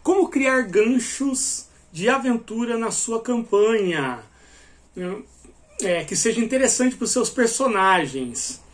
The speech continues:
Esse vídeo ele foi inspirado por um desenho que chama Aviões. Hum? Esse desenho meu filho gosta muito, meus dois filhos gostam muito. E, e ele tem muito isso, eu já vou falar. Antes de entrar no Aviões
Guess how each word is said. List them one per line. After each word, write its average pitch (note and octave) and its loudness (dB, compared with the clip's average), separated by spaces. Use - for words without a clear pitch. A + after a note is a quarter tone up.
Esse C#4 2
vídeo A#3 0
ele A#3 0
foi A#3+ -2
inspirado G#3+ 0
por A#3 -4
um A#3+ 2
desenho A3+ 2
que - -6
chama A3+ 0
Aviões. G3+ 4
Hum? F3+ -6
Esse E3+ -6
desenho F#3 0
meu F3+ 0
filho G#3+ -4
gosta F3+ 0
muito, F3+ -4
meus F#3 -2
dois F3+ 0
filhos F#3+ -8
gostam F3 -2
muito. G3 -2
E, A3 -2
e B3 6
ele C#4 4
tem C4 2
muito C#4+ 2
isso, B3 2
eu A#3 -2
já A#3 -2
vou A#3 -2
falar. G#3 0
Antes A3+ 4
de F#3 2
entrar F3 0
no D#3+ -6
Aviões F#3 0